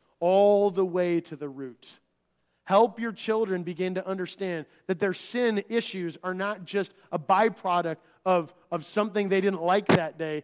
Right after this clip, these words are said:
and they did this behavior. Help them understand that the depth of God's mercy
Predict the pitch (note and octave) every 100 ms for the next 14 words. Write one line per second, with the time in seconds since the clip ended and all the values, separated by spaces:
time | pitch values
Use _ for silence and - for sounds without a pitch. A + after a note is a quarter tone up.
0 | _ - F3+ E3+ C#3 G#3 G3 F#3 - -
1 | E3+ E3 F#3 D#3+ C3+ _ - G#3 A3 A3
2 | G#3 G3+ G3+ F3 - F#3+ F3 D#3 _ -
3 | F#3+ E3 D#3+ - G#3+ A#3 - A#3 F#3 G#3+
4 | G3 D#3+ F3 G3+ F#3+ E3+